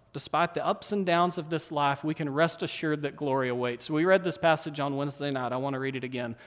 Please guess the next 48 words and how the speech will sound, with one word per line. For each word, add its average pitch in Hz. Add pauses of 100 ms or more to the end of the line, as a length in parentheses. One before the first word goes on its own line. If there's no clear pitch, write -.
Second 160
Corinthians 160
four 143
sixteen 143
through 127
eighteen. 120 (680)
The 143
text 208
says, 208
"So 202
we 220
do 226
not 208
lose 220
heart. 175 (220)
Though 190
our 185
outer 247
self 254
is 190
wasting 214
away, 202
our 170
inner 233
self 226
is 180
being 190
renewed 190
day 202
by 185
day, 170
for 165
this 180 (280)
light, 156 (180)
momentary 220
affliction 190
is 151
preparing 208
for 175
us 240
an 180
eternal 269
weight 233
of 220
glory 214
beyond 170
all 196
comparison, 170